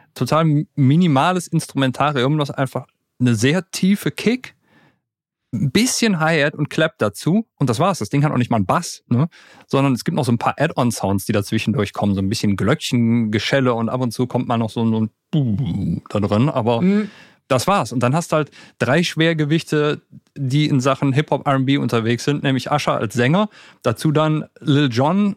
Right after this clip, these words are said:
Speaker 1: der immer wieder so seine Einwürfe macht, beziehungsweise das Ding auch größtenteils produziert hat. Und dann noch Ludacris, der seinen Rap dazu beisteuert. Und das Ding ist halt im Jahre zweitausendvier so durch die Decke gegangen. Und, äh,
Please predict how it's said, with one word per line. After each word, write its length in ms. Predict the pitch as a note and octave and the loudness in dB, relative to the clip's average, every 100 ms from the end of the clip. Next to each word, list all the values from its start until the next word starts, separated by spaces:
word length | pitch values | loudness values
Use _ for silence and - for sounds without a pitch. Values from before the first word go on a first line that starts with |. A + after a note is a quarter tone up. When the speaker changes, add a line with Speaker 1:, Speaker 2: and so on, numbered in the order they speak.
| - | -4
Speaker 1:
der 220 | C3+ C3+ | 0 2
immer 240 | D#3 C#3+ | 2 2
wieder 120 | C3+ | 2
so 140 | A#2+ A#2+ | 2 2
seine 320 | B2 A#2+ B2 | 2 0 0
Einwürfe 460 | D3 F3 F3+ F3 F3+ | 0 2 0 -2 -2
macht, 180 | F3 | -2
beziehungsweise 480 | - B2+ C3+ A#2+ A2 | -4 -4 -2 0 0
das 160 | A#2 - | -2 0
Ding 140 | B2+ | -2
auch 100 | B2 | -2
größtenteils 500 | - C3 - A#2+ A#2 | -2 -4 -2 -2 -2
produziert 520 | - A2 G2 E3 F#3 - | -2 -4 -2 0 0 0
hat. 160 | F3+ - | -4 -2
Und 100 | C#3 | -2
dann 120 | B2+ | 0
noch 120 | B2 | 0
Ludacris, 520 | C3 E3+ F3 F#3 E3+ | 0 2 0 -2 -4
der 100 | D3+ | -2
seinen 260 | D3 D3 D3+ | 0 0 0
Rap 200 | C#3+ D3+ | 0 0
dazu 280 | D#3 - D3+ | -4 -4 -2
beisteuert. 640 | D3 D3 - D3+ D#3 - - - - - - _ | 0 0 -2 -2 -2 -6 -16 -20 -20 -20 -20 _
Und 440 | A#2+ A#2+ A2 - _ | 2 2 0 -12 _
das 160 | - - | -8 -4
Ding 200 | A#2+ A2+ | -4 -4
ist 120 | - | -2
halt 180 | B2+ A#2 | -2 0
im 100 | A2+ | 0
Jahre 260 | A2+ B2 | 2 0
zweitausendvier 800 | A#2+ - A#2+ A#2 A2 G#2 - A2 | -2 -4 -2 -2 -4 -4 -2 -2
so 220 | G#2+ A#2+ A#2 | -2 -2 -2
durch 180 | A#2+ | -2
die 140 | - G2+ | -4 -4
Decke 240 | G#2+ - | -2 -2
gegangen. 500 | G2 G2 F#2+ G#2 A2+ | -2 -2 0 0 0
Und, 440 | - A#2 A2 G#2+ - | 0 0 0 0 -4
äh, 260 | A2 G#2+ | -2 -2